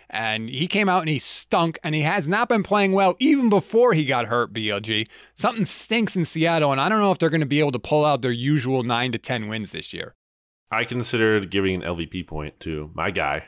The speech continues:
Speaker 2: Russell Wilson, um, because even if I do excuse him for the injury, I feel like this is kind of like what I've seen with Carson Wentz before, where he's like, "I'm playing no matter what," and even if it's to the detriment of my team, um, because these guys can't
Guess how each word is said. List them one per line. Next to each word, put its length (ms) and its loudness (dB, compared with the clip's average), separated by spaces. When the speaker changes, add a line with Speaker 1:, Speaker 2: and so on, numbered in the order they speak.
Speaker 2:
Russell 320 -4
Wilson, 440 -8
um, 380 -4
because 560 -2
even 260 0
if 160 0
I 140 0
do 200 -2
excuse 400 -6
him 140 -4
for 80 -8
the 100 -4
injury, 520 -4
I 80 -4
feel 220 0
like 220 -2
this 120 -10
is 140 -10
kind 160 -4
of 140 -4
like 420 -4
what 100 -4
I've 120 -6
seen 140 -8
with 120 -12
Carson 300 -6
Wentz 180 -4
before, 520 -2
where 120 -2
he's 100 -6
like, 200 -10
"I'm 160 -2
playing 380 -4
no 100 -2
matter 240 0
what," 240 -2
and 280 -2
even 200 2
if 120 -2
it's 280 -4
to 100 -2
the 80 -2
detriment 480 -2
of 140 0
my 160 -2
team, 340 -4
um, 340 0
because 360 -6
these 180 -4
guys 340 0
can't 400 -4